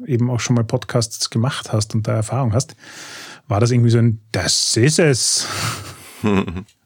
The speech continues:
Speaker 2: Ja, und ich glaube, hab zu diesem Zeitpunkt irgendwie auch realisiert, dass ich ohne Podcasten nicht wirklich kann, aber auch gewusst, dass wenn man sowas gemeinsam macht, dass man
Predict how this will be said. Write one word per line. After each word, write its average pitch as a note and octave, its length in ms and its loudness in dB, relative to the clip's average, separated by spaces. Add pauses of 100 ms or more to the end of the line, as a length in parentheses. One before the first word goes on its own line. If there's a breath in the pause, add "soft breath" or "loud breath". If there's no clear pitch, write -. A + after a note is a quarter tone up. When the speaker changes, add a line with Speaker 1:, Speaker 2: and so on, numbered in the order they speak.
(340)
Speaker 2:
Ja, G2+ 440 2 (800 loud breath)
und G2+ 220 0
ich A2 180 0
glaube, A2 220 0
hab A2+ 120 0 (140)
zu A#2+ 100 0
diesem G2+ 440 -2
Zeitpunkt F#2+ 720 -2
irgendwie G2 300 -2
auch F#2 200 -2
realisiert, F#2 640 0
dass F#2+ 120 -2
ich F#2+ 140 -6
ohne F#2+ 220 0
Podcasten - 640 -2
nicht G2 220 -4
wirklich G2 380 -2
kann, G2+ 280 -2 (960 loud breath)
aber G2 540 0
auch F#2+ 580 0 (320)
gewusst, - 680 0
dass - 540 2 (420)
wenn G#2 180 0
man G#2 200 0
sowas G#2+ 380 0
gemeinsam G2 640 -2
macht, F#2 380 -4
dass - 220 -2
man F#2+ 400 -2